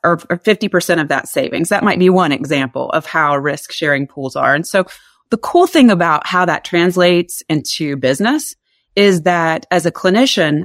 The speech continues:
I'm more focused on the things that we just talked about. I'm more focused on anticipating crisis, making sure that people can stay home,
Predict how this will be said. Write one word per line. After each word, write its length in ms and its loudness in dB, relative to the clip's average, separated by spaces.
I'm 220 4
more 200 4
focused 400 0
on 80 4
the 80 2
things 220 0
that 100 -6
we 80 -6
just 180 -4
talked 280 -12
about. 200 -10
I'm 140 4
more 160 4
focused 400 -4
on 240 -2
anticipating 800 -4
crisis, 640 -16
making 340 4
sure 340 0
that 160 0
people 280 -6
can 220 -4
stay 260 -4
home, 380 -10